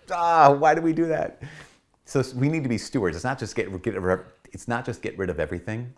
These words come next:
It's let's be good stewards. So what does that look like?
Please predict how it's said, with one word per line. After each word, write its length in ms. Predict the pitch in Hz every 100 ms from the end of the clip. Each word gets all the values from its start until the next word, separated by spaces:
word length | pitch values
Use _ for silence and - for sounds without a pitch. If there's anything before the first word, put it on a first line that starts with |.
| -
It's 240 | 101 -
let's 180 | 107 -
be 200 | - 117
good 340 | 104 98 104
stewards. 800 | 95 - - 92 87 - - - - - _ _ _ _ _ _ _ - _
So 220 | - - 104
what 100 | 107
does 120 | 101
that 140 | 90
look 180 | 107 -
like? 260 | 67 -